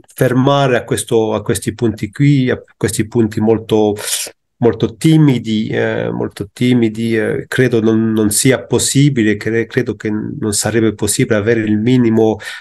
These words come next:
acconsento, il minimo sentimento positivo dalla parte dei nazionalisti cos-, che sono al potere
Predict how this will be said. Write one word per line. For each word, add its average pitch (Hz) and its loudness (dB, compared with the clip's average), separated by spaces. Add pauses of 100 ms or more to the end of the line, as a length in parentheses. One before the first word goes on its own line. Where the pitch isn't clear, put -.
(120)
acconsento, 117 0
il 107 0
minimo 110 2
sentimento 107 -2
positivo 104 -2
dalla 101 0
parte 113 -4
dei 107 0
nazionalisti 120 0
cos-, - -2
che - -2
sono 135 2
al 127 2
potere 143 0